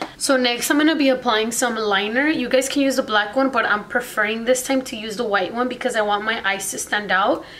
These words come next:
And this is from nyx, as you guys can see right there. I'm gonna be using a spongy to bring down my skin, and I'm gonna apply some on my waterline.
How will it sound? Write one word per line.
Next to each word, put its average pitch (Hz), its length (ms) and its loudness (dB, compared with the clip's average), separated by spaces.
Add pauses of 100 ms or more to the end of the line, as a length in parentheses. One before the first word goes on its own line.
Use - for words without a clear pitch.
(140)
And 220 160 -2
this 226 220 -2
is 254 140 -2
from 247 240 0
nyx, 202 460 -4
as 220 140 -6
you 208 100 -6
guys 202 140 -4
can 214 160 -10
see 214 180 -8
right 202 220 -4
there. 240 340 -2 (480)
I'm 233 120 2
gonna 262 140 4
be 269 100 2
using 247 260 2
a 254 60 2
spongy 220 460 -2
to - 120 -8
bring 214 240 -8
down 220 160 -4
my 220 100 -4
skin, 208 400 -4
and 208 160 -6
I'm 202 120 -4
gonna 208 280 -2
apply 196 800 -2
some 233 380 -6
on 202 180 -6
my 196 140 -6
waterline. - 800 -12